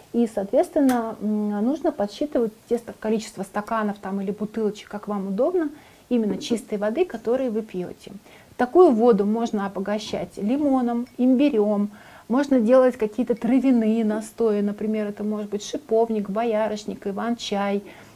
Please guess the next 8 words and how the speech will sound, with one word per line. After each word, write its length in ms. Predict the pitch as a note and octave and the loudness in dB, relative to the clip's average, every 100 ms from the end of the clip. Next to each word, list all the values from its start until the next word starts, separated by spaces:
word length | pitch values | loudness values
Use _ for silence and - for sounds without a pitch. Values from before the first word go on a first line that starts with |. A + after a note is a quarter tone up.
| - | -10
а, 580 | - F#3+ F#3 F3+ - F#3 | -6 -4 -2 -2 -2 0
сборы 440 | G3+ A3 C4+ A#3+ | 4 6 6 4
различные 580 | G#3+ A3 A3+ G#3+ - G#3 | 2 -2 -2 -4 -4 -2
травяные, 500 | G#3 G#3+ A#3 A3 G#3 | -2 0 0 0 -2
которые 380 | G#3 G3+ G#3+ G#3+ | -4 -6 -4 -2
тоже 300 | G#3+ A#3+ A3 | -2 -2 -2
очень 240 | A3 A3 | -2 -4
хорошо, 600 | - G3+ G3+ - A#3+ B3 | -8 -6 -6 -2 0 0